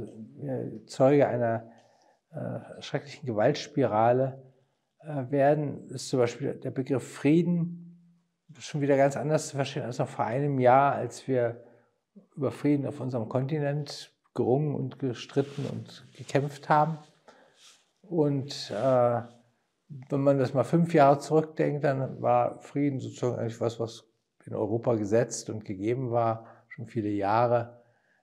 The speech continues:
äh, da war. Also man sieht, äh, jeder Begriff, äh, ist sozusagen immer wieder, äh, neu.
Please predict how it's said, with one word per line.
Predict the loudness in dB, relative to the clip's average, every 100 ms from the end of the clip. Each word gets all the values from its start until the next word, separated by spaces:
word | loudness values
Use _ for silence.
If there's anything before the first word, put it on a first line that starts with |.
| _
äh, | -8 -6
da | -2 -2 -2
war. | -4 -4
Also | -4 -2
man | -2 -2
sieht, | 2 2 0 -8 -14 _
äh, | -6 -4 -4 -2
jeder | 2 2
Begriff, | 0 -2 0 0 0 -14 -20 -16
äh, | -12 -10 -8
ist | -6
sozusagen | -6 -6 -4 2 2 2
immer | 0 -2 0
wieder, | 2 4 4 -4 -20 _ _ _ _
äh, | -4 -2 -2
neu. | 0 -2 -4